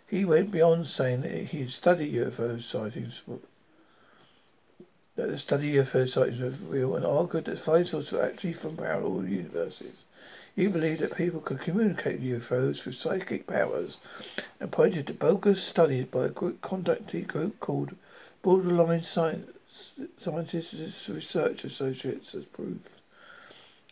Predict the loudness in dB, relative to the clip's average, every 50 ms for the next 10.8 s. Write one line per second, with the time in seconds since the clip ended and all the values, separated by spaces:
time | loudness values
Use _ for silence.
0 | _ 0 2 2 2 2 -2 0 4 4 4 4 4 0 -4 -4 4 4 4 4
1 | 4 0 0 0 -2 0 0 -4 -6 -6 -10 _ _ _ _ _ -4 -2 -2 -2
2 | -2 -2 -4 -4 -4 -6 _ _ _ _ _ _ _ _ _ _ _ _ -4 -2
3 | -2 -2 -2 -2 -2 -2 -2 0 4 4 4 4 2 -2 -4 -4 -6 -6 -4 -4
4 | -2 -2 0 -2 -2 -2 -2 -4 -4 -6 -6 -8 -6 -2 -2 -2 -4 -6 -12 _
5 | -10 -10 -8 -6 -6 -6 -6 -8 -8 -10 -14 -16 -16 -12 -8 -6 -6 -6 -6 -10
6 | -12 -12 -12 -14 _ _ _ -20 -20 -20 -20 -20 -10 0 6 6 6 6 6 4
7 | 4 4 4 2 0 -4 -4 -4 -4 -4 0 2 2 2 2 0 -4 -10 -10 -8
8 | -10 -10 -10 -10 -12 -10 -6 -6 -4 -6 -6 -8 -8 -6 -6 -6 -8 -12 _ _
9 | _ _ -20 -20 -20 -20 -20 _ _ _ _ _ _ _ _ _ _ _ _ _
10 | -6 -4 -4 -4 -4 0 0 2 2 2 -2 -6 -8 -12 -16